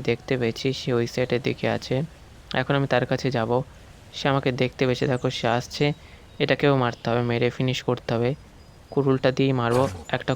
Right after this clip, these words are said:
কোপ। সে আমাকে কামড়াচ্ছে ফের। তো ফের আসুক, ফের একটা মেরেছি, ফের আসুক। এটাকে মেরে দেখো ফের আমাকে আঘাত করছে। তো এটাকে মেরে তবে যাব। তো ফের চলে যাচ্ছে তার কাছে, ফের যাব।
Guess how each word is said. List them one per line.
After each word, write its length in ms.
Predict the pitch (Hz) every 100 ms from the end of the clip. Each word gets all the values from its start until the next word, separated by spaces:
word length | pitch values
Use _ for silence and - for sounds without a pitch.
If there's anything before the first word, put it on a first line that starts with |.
| -
কোপ। 200 | 135 139 - - - - -
সে 80 | - 135
আমাকে 180 | 131 147
কামড়াচ্ছে 360 | 123 123 120 - 139
ফের। 180 | 131 - - - - -
তো 60 | - 127
ফের 120 | 131 127
আসুক, 220 | - 160 - - -
ফের 160 | - 127 127
একটা 120 | 135 131
মেরেছি, 360 | 131 131 143 147 - - - - - -
ফের 180 | 135 131 123
আসুক। 240 | - 147 - - -
এটাকে 260 | 131 131 123 120
মেরে 260 | 123 135 165 104 - - - - -
দেখো 180 | 131 131
ফের 140 | - 135 123
আমাকে 220 | 127 127 120
আঘাত 200 | 127 - -
করছে। 280 | 123 - 147 165 - - - -
তো 40 | -
এটাকে 220 | 160 131 131 123
মেরে 180 | 123 135 127
তবে 160 | 117 110
যাব। 140 | 113 117 135 - - - -
তো 60 | 127
ফের 140 | - 135 131
চলে 160 | 127 127
যাচ্ছে 240 | 120 - 131
তার 120 | 123 -
কাছে, 160 | 123 147
ফের 120 | 131 127
যাব। 140 | 123